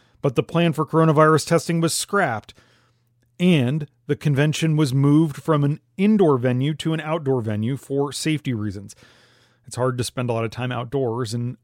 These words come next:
Jacksonville in August. Aides had argued to Trump in recent days that a more cautious approach would boost his sagging popularity. Canceling the convention, they told him, would also show he's taking the virus more seriously than he did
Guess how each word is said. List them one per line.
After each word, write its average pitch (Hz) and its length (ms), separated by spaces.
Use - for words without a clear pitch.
Jacksonville 113 720
in 139 100
August. 139 480
Aides 214 280
had 190 100
argued 151 400
to 135 60
Trump 151 280
in 139 120
recent 135 340
days 127 240
that 131 120
a 127 40
more 123 160
cautious 135 460
approach 127 420
would 110 180
boost 165 300
his 131 240
sagging 143 500
popularity. 131 760
Canceling 151 480
the 143 80
convention, 147 560
they 147 140
told 156 280
him, 147 200
would 147 140
also 147 260
show 139 240
he's 135 160
taking 147 320
the 135 60
virus 131 420
more 127 180
seriously 143 540
than 123 120
he 123 60
did 120 260